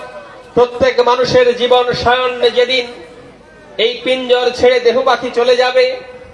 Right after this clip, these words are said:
সেই দিন এই শ্মশান ঘাটে আসতে হবে। গুণীজনেরা বলেছেন,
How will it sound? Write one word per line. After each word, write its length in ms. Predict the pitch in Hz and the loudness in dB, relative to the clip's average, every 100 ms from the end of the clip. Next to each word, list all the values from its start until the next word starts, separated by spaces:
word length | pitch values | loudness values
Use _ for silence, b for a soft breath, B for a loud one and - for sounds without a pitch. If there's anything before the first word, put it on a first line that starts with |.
| - - | -12 -2
সেই 180 | 233 240 | 0 2
দিন 180 | 247 240 | 2 2
এই 160 | 233 | 2
শ্মশান 400 | - 226 233 226 220 | 2 0 2 2 2
ঘাটে 220 | 190 - | 0 2
আসতে 340 | 196 170 - 156 | -2 -2 -6 -4
হবে। 260 | 170 160 - - - - - - - 139 | -4 -6 -12 -18 -20 -20 -20 -20 -16 -8
গুণীজনেরা 540 | 185 214 214 214 208 | -6 -2 -2 0 -2
বলেছেন, 580 | 196 214 202 214 180 | -2 -4 -6 -6 -6